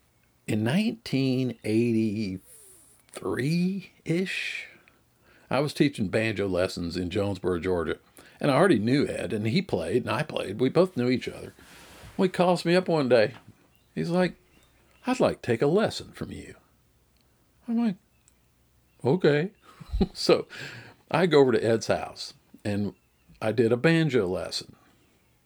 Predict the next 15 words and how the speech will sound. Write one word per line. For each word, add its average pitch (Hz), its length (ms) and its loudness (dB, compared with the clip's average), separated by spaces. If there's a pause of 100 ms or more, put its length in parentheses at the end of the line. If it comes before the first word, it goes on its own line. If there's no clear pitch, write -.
(360)
And 143 100 0
I 143 120 2
think - 480 -4
maybe 143 360 2
the 113 140 -2
following 110 460 2
week 107 300 -4 (100)
we 101 160 -4
did 90 180 -2
another 110 360 2
one, 90 180 -8
maybe, 147 240 0
maybe 175 280 0
three 156 420 -2
lessons. - 720 -2